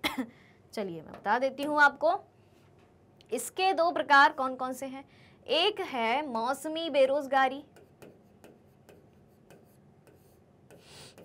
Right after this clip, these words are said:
<coughs> और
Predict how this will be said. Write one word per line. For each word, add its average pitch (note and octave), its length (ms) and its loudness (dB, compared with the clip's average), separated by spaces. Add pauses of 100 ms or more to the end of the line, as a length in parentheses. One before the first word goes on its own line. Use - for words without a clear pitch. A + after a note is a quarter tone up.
(540)
<coughs> - 640 -4 (2250)
और A#3+ 440 4